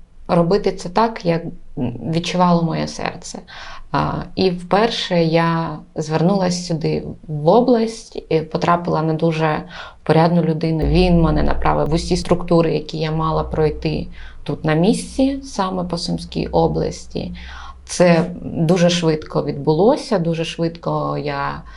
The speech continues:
понаписувала звернення, отримала відповіді, і завдяки цьому,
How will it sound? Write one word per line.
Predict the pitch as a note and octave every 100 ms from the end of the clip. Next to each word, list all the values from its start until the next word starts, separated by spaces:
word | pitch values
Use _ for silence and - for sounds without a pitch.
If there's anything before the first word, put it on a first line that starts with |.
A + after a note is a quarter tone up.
| - - -
понаписувала | - D3+ D3 D#3 D3+ D3 C#3+ D3
звернення, | E3 A#3 C#4 B3+ A3 G3
отримала | F3 F3 D#3 D3+ D3+
відповіді, | D#3+ G#3+ - E3+ E3 D#3 D#3
і | - D#3+
завдяки | D3+ D3+ D#3 - F3
цьому, | - A3+ C4+ C#4 G3+ F3